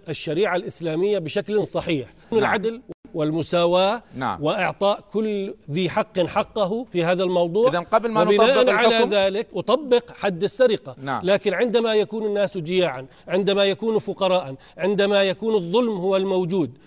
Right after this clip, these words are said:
Speaker 1: ولا يكون العدل هو الموجود، فكيف أطبق الحدود؟
Speaker 2: نعم.
Speaker 1: الإسلام ثوب كامل نص-،
Speaker 2: تمام.
Speaker 1: ناصع، وبناءً على ذلك فعندما آخذ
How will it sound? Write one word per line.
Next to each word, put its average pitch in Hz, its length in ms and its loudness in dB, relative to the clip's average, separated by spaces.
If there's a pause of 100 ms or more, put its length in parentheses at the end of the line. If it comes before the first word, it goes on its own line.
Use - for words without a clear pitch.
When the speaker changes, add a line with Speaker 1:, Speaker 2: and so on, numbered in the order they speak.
(200)
Speaker 1:
ولا 196 240 2
يكون 220 340 2
العدل 190 340 -2
هو 196 160 0
الموجود، 185 500 0 (180)
فكيف 226 420 2
أطبق 233 600 -2
الحدود؟ 180 560 0
Speaker 2:
نعم. 110 140 -12 (140)
Speaker 1:
الإسلام 233 600 2
ثوب 233 720 2 (120)
كامل 226 640 0
نص-، 175 220 0
Speaker 2:
تمام. 185 240 0
Speaker 1:
ناصع، 185 340 0 (320)
وبناءً 214 440 4
على 226 260 2
ذلك 214 280 2
فعندما 214 640 0
آخذ 190 260 -2